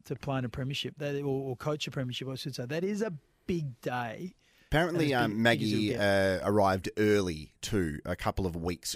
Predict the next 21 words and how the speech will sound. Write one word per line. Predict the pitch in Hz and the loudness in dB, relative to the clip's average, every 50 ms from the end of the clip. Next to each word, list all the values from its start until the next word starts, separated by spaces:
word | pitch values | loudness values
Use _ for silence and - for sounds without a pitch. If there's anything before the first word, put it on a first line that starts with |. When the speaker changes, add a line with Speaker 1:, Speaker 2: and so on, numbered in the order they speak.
| - | -6
Speaker 2:
early. | - 80 73 69 67 64 65 69 - - _ | -6 -6 -6 -6 -8 -10 -10 -12 -16 -14 _
So | - - - 90 | -6 -2 0 0
Speaker 1:
Oh, | 87 85 85 69 | 2 2 2 0
really? | 62 - 123 139 - | 0 -2 0 2 2
Speaker 2:
what | 101 104 | 4 4
a | 98 92 | 2 2
surprise | - - - - - 90 82 82 82 82 82 82 - - | 0 -2 -4 -2 -2 0 0 0 -2 -2 -4 -6 -8 -10
for, | - - - 87 82 80 80 - - - - - - - - _ _ - - | -10 -8 -6 -6 -4 -4 -6 -8 -12 -16 -20 -20 -20 -20 -20 _ _ -10 -6
um, | 98 85 80 80 80 80 - - - _ | -4 -4 -2 -4 -4 -6 -8 -10 -12 _
<laughs> | _ - | _ -6
Craig, | - - - 120 98 107 113 - - - - - - | -4 -2 0 0 2 0 0 -2 -4 -8 -12 -10 -8
which | 92 85 - - | -8 -6 -4 -4
is | 107 87 - - - - - | -4 -4 -4 -6 -8 -6 -4
Speaker 1:
Well, | 247 262 220 - - | -4 -4 -4 -6 -10
Speaker 2:
yeah. | - - - - | -10 -8 -4 -4
Speaker 1:
what | 240 285 | -2 -2
about | 339 370 370 302 | -2 -4 -4 -6
the | - | -6
fact | - 208 196 185 - | -4 -4 -4 -4 -4
that | 208 180 | -4 -2
his | 165 139 120 - | -2 -2 -4 -6